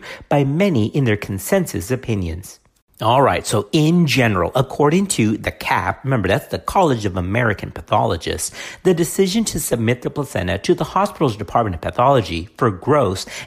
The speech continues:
and microscopic exam should be based upon a reasonable likelihood that the exam will facilitate the diagnosis of maternal fetal conditions that are associated with adverse outcomes, or it may provide information salient to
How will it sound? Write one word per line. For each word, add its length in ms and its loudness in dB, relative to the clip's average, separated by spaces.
and 220 2
microscopic 800 0
exam 580 -4
should 320 -6
be 100 -2
based 440 -2
upon 340 2
a 140 4
reasonable 720 0
likelihood 640 0
that 160 -2
the 100 -4
exam 640 2
will 160 4
facilitate 800 -2
the 80 0
diagnosis 920 -2
of 100 0
maternal 400 -2
fetal 280 -2
conditions 720 -4
that 140 2
are 80 4
associated 720 2
with 260 0
adverse 440 0
outcomes, 640 -2
or 460 4
it 60 0
may 160 0
provide 520 0
information 840 -2
salient 760 0
to 340 -2